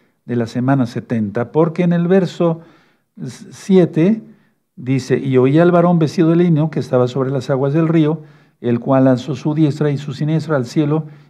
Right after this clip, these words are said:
y juró por el que vive por los siglos, que será por tiempo un año, tiempos dos años, y la mitad de un tiempo", ¿sí? Que es medio año. "Y cuando se acabe la dispersión del poder del pueblo santo, todas esas cosas serán cumplidas".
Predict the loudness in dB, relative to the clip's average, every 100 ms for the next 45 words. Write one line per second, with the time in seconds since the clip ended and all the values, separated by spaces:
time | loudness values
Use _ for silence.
0 | _ -6 0 2 2 0 -4 -2 -2 -2
1 | -2 -4 -4 -4 -2 -4 -4 -8 -4 0
2 | 0 -2 -6 -20 _ -6 -6 0 2 4
3 | 2 -2 -4 -4 -12 -10 -6 -4 -4 -4
4 | -4 -8 _ _ _ _ _ _ 2 2
5 | 0 -2 -4 -4 -10 -20 _ -8 -8 -4
6 | -2 0 0 -2 -6 -20 _ _ -2 -2
7 | 0 0 0 2 0 0 0 0 0 -12
8 | -18 _ _ _ _ _ _ _ _ -8
9 | 0 2 2 -2 -18 _ -6 -2 0 2
10 | 4 2 0 -6 -18 _ _ _ _ _
11 | -8 -8 0 2 2 0 -4 -2 0 2
12 | 2 0 -2 -2 0 -2 -2 -2 0 0
13 | 0 0 -2 -2 -2 -4 -4 -4 -6 -4
14 | -6 -8 -10 -8 -8 -6 -4 -4 -4 -6
15 | -6 -6 -8 -8 -16 -20